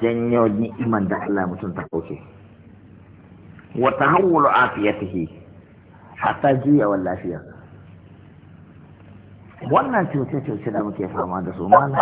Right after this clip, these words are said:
akwai, akwai zunubai ne, akwai zunubai.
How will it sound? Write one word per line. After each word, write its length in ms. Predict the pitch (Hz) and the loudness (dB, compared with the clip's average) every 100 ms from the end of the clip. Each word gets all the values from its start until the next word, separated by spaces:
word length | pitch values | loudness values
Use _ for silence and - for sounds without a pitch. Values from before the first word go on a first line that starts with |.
| - | 0
akwai, 240 | - - 147 160 - - - - - - - - - | 0 0 0 -4 -12 -18 -20 -20 -20 -20 -20 -8 -2
akwai 340 | 127 - 180 - - - - - | 0 0 0 0 -2 -6 -6 2
zunubai 480 | 143 156 156 175 175 | 4 6 6 4 2
ne, 140 | 123 | 0
akwai 260 | 107 123 185 | 0 2 4
zunubai. 380 | 131 104 87 | 2 -2 -6